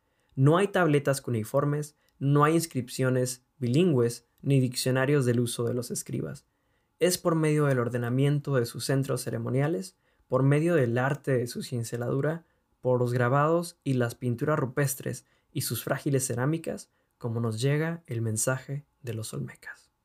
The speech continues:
Y bueno, este fue un breve recuento de la historia de los olmecas. Los invito a que me acompañen la siguiente semana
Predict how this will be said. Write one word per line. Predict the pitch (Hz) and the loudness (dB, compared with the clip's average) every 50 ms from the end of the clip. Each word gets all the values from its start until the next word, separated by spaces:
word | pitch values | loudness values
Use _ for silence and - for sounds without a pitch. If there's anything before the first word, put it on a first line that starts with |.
| _ _ _ _ _ _ _ _ _ _ _ _ _ _ _ _ _ _ _ | _ _ _ _ _ _ _ _ _ _ _ _ _ _ _ _ _ _ _
Y | 147 135 | 2 4
bueno, | 123 127 120 117 113 - - _ - | 4 4 4 2 0 -2 -6 _ -4
este | 139 135 - 156 | -4 -2 -2 -2
fue | 147 - 151 151 160 190 - - | -2 0 0 0 0 -2 -6 -4
un | - 147 143 135 | 0 2 2 4
breve | 120 131 131 127 127 123 | 4 4 4 4 2 0
recuento | 127 123 - 139 135 139 135 135 160 165 175 - - | -2 -2 0 0 2 2 2 0 -2 -2 -4 -4 -4
de | 143 123 117 117 | -4 -2 -2 -2
la | 110 113 | -2 -2
historia | 107 - - 127 120 123 123 123 127 - | -4 -4 -4 -2 0 0 0 -2 -2 -4
de | 139 120 113 | -6 -6 -4
los | 113 - 127 | -4 -2 0
olmecas. | 127 143 160 151 - - - - - _ _ | 0 0 -2 -2 -6 -10 -14 -16 -18 _ _
Los | - 139 139 - | 0 0 2 4
invito | 160 147 156 165 165 175 | 4 4 2 2 2 0
a | 170 | 0
que | 160 | 2
me | 151 147 | 2 2
acompañen | 139 - 131 123 123 135 135 139 143 143 151 151 | 2 0 -2 0 0 2 2 2 2 0 0 0
la | 139 120 | -2 -4
siguiente | - 123 117 123 127 127 135 139 | -4 -4 -2 -2 -2 -2 -2 -2
semana | 139 151 143 135 120 120 127 135 135 | -2 0 0 2 2 0 0 -2 -4